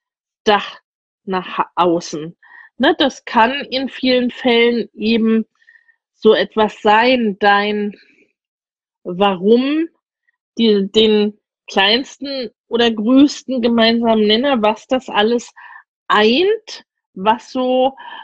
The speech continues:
äh, der Ver-, das verbindende Element, äh, zwischen allen Interessen ist, ne, dass du das eben in den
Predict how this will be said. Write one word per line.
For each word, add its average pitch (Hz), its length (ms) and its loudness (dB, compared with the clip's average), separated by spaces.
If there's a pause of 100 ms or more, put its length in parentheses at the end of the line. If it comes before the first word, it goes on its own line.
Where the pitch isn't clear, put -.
(200)
äh, 233 840 2 (100)
der 233 160 2
Ver-, 226 340 -4
das 226 240 -4
verbindende 247 680 0
Element, 202 640 2 (480)
äh, 254 340 2
zwischen 254 440 -4
allen 226 360 -2
Interessen 226 640 -4
ist, - 300 -4
ne, 233 140 2
dass 226 260 -2
du 214 140 0 (200)
das 220 380 2 (100)
eben 220 440 0 (500)
in 233 260 2
den 214 360 4